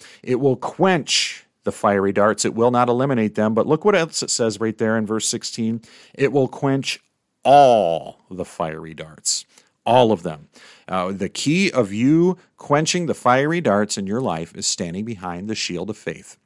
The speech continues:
and the shield of faith will quench them all.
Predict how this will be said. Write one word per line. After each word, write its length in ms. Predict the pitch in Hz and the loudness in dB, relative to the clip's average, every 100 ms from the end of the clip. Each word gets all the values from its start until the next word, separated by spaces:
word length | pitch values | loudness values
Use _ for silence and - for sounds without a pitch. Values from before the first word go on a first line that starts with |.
| _ | _
and 140 | 107 | -10
the 100 | 85 | -8
shield 380 | - - 98 98 | -4 -4 -2 -2
of 80 | 123 | -4
faith 400 | - 92 85 - _ | -4 -4 -4 -10 _
will 220 | 98 82 | -8 -8
quench 720 | - - 101 98 107 - - _ | -10 -8 -4 -4 -4 -6 -6 _
them 480 | 95 92 87 82 87 _ _ _ _ | -12 -6 -6 -6 -12 _ _ _ _
all. 500 | 87 82 69 64 _ | -6 -6 -6 -14 _